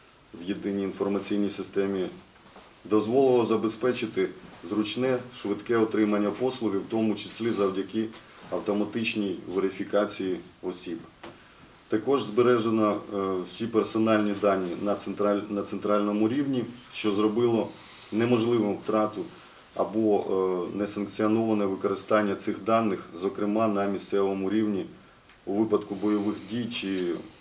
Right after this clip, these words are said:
можливої окупації території держави. Також створення та передання електронних справ замість паперових,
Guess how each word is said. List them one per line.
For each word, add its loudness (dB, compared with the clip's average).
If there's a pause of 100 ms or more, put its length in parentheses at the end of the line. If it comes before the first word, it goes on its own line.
(240)
можливої 2
окупації 0
території -4 (460)
держави. -4 (1160)
Також 0
створення 4
та 2
передання 4 (100)
електронних 2
справ 2 (180)
замість 2
паперових, 2